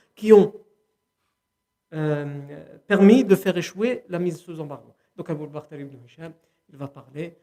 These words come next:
et il va dire, euh, euh, « Cet embargo est injuste. » Même des gens idolâtres, sous prétexte, sous prétexte qu'ils ne se désavouent pas d'eux,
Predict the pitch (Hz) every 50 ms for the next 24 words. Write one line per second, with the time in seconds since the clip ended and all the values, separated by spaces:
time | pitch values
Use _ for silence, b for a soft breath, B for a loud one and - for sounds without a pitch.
0 | _ _ _ _ - 151 135 135 135 139 139 143 160 151 139 135 131 131 127 _
1 | _ _ _ _ _ _ _ _ _ _ _ _ _ _ _ _ _ _ _ _
2 | - 143 127 127 127 131 127 131 135 135 147 151 147 127 - 123 - - - -
3 | - _ _ _ _ _ _ _ _ _ _ _ _ _ _ _ _ _ - -
4 | 175 147 - 160 151 151 135 - - 165 151 - 165 143 117 143 170 - - _
5 | _ _ _ _ _ _ _ _ _ _ _ _ _ _ _ _ _ _ _ _
6 | - 165 196 208 202 165 180 180 160 180 196 - - 202 160 180 180 180 214 226
7 | - - - _ _ _ _ _ _ _ _ _ - - 208 196 - - 208 208
8 | - 220 190 - - - _ _ _ _ - 226 185 - - 214 208 - 214 196
9 | 202 - - _ - 196 190 190 180 180 190 180 170 170 165 180 165 175 165 -
10 | 180 160 175 226 269 247